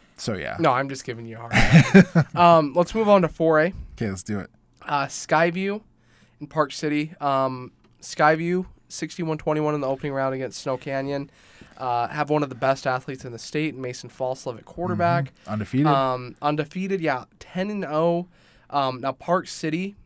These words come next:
Speaker 2: hasn't advanced past the quarterfinals since two thousand nine. Um,
Speaker 1: Okay.
Speaker 2: they probably have the toughest road to advance this week. Uh, if whoever's playing at Orem
Speaker 1: Yeah.
Speaker 2: actually has a tougher road. But,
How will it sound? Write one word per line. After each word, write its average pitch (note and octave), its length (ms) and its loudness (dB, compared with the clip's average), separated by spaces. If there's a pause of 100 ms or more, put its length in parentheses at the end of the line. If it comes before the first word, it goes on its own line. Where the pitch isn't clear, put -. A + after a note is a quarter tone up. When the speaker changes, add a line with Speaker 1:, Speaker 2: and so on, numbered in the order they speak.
(680)
Speaker 2:
hasn't D#3 360 -6
advanced C3 540 -6
past B2+ 300 -8
the C3 60 -16
quarterfinals C3 540 -8
since - 200 -20
two - 140 -16
thousand A#2+ 360 -10
nine. D#3 420 -2 (540)
Um, C3 80 -4
Speaker 1:
Okay. A#2+ 320 -2
Speaker 2:
they C3+ 180 -4
probably C#3+ 300 -4
have C#3+ 160 -8
the A2+ 60 -14
toughest - 440 -14
road C#3+ 260 -2
to F3 120 -2
advance E3+ 400 -4
this - 180 -14
week. E3 320 -6 (140)
Uh, E3 420 -2
if C3 400 -12 (460)
whoever's C#3+ 300 -4
playing A#2+ 200 -8
at A2 60 -12
Orem A2 320 -4
Speaker 1:
Yeah. A#2+ 60 -8
Speaker 2:
actually A#2+ 240 -12
has A#2 100 -12
a A2+ 40 -18
tougher A#2 300 -14
road. A2+ 320 -8 (100)
But, F#3 380 4